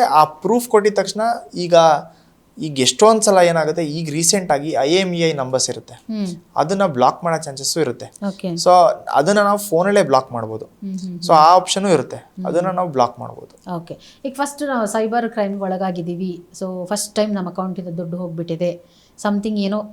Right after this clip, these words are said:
Speaker 2: ಆಗೋಗ್ಬಿಟ್ಟಿದೆ. So ಫಸ್ಟ್ ನಾವ್ ಏನ್ ಮಾಡ್ಬೇಕು? ಇಮಿಡಿಯೇಟ್ ಆಗಿ ಆ ಟೈಮಲ್ಲಿ ಯಾರು ಏನ್ ಮಾಡ್ಬೇಕಂತ ಗೊತ್ತೇ ಆಗಲ್ಲ. ನಾವು ಬರೀ ಅವ್ರಿಗೆ ಫ್ರೆಂಡ್ಸಿಗೆ ಕಾಲ್ ಮಾಡ್ಕೊಂಡು "ಈ ತರ ಹ್ಯಾಕ್ ಆಗಿದೆ, ಕ-, ಅಕೌಂಟ್ ಇಂದ ದುಡ್ಡು ಕಟ್ ಆಗಿದೆ" ಅಂತ ಬರೀ ನಾವು ಇಲ್ಲಿ ಮಾತಾಡೋದ್ರಲ್ಲೇ ರೌಂಡ್ ಹೊಡಿತಾ ಇರ್ತೀವಿ. But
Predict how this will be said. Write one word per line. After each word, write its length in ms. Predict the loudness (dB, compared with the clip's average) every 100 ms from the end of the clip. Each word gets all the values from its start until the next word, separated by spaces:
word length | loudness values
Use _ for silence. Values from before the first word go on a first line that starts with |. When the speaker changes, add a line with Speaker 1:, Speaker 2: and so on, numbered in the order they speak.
| -18 -10
Speaker 2:
ಆಗೋಗ್ಬಿಟ್ಟಿದೆ. 720 | -6 -2 -2 -4 -6 -6 -6
So 240 | -6 -6
ಫಸ್ಟ್ 380 | -6 -6 -8 -6 -10 -10 _
ನಾವ್ 160 | -10 -6
ಏನ್ 220 | -4 -4
ಮಾಡ್ಬೇಕು? 320 | -4 -6 -8
ಇಮಿಡಿಯೇಟ್ 380 | -8 -4 -2 -2
ಆಗಿ 80 | -4
ಆ 60 | -4
ಟೈಮಲ್ಲಿ 420 | -8 -8 -6 -6
ಯಾರು 160 | -6
ಏನ್ 180 | -6 -6
ಮಾಡ್ಬೇಕಂತ 400 | -6 -6 -8 -8
ಗೊತ್ತೇ 260 | -8 -6 -4
ಆಗಲ್ಲ. 300 | -4 -2 -4 -6 _ _ _ _ -10
ನಾವು 260 | -6 -4 -4
ಬರೀ 240 | -2 0
ಅವ್ರಿಗೆ 360 | 0 0 -2 -2
ಫ್ರೆಂಡ್ಸಿಗೆ 360 | -2 -4 -4
ಕಾಲ್ 180 | -4 -2
ಮಾಡ್ಕೊಂಡು 340 | -4 -6 -6
"ಈ 40 | -8
ತರ 140 | -4
ಹ್ಯಾಕ್ 280 | -4 -4 -6
ಆಗಿದೆ, 280 | -6 -6 -8
ಕ-, 240 | -6 -6
ಅಕೌಂಟ್ 420 | -8 -8 -6 -6 -6 -6
ಇಂದ 120 | -6
ದುಡ್ಡು 220 | -6 -8 -6
ಕಟ್ 180 | -4
ಆಗಿದೆ" 220 | -4 -4 -6
ಅಂತ 140 | -4
ಬರೀ 140 | -4 -4 -8 -16 -8
ನಾವು 100 | -2
ಇಲ್ಲಿ 140 | 0
ಮಾತಾಡೋದ್ರಲ್ಲೇ 640 | 0 0 0 2 2 4 4
ರೌಂಡ್ 220 | 4 2
ಹೊಡಿತಾ 300 | -2 -2 -4
ಇರ್ತೀವಿ. 280 | -4 -6 -6
But 220 | -8